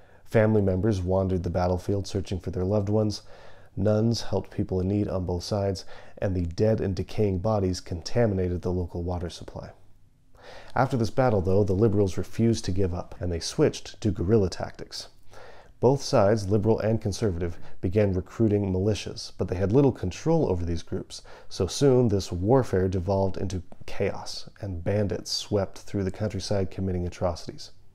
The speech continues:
This is the phase of the war that most likely would have displaced the Madrigals. The Madrigals and their neighbors were probably raided by either a conservative or a liberal militia, and that militia was either responding to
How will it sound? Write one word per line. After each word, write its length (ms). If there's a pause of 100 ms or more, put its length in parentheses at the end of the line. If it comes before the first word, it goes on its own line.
(720)
This 260
is 160
the 80
phase 300
of 80
the 80
war 240
that 160
most 300
likely 260
would 140
have 100
displaced 640
the 60
Madrigals. 680 (800)
The 80
Madrigals 560
and 100
their 100
neighbors 520 (260)
were 140
probably 520
raided 540
by 160
either 320
a 120
conservative 680
or 160
a 40
liberal 300
militia, 480 (440)
and 100
that 140
militia 340
was 180
either 360
responding 640
to 400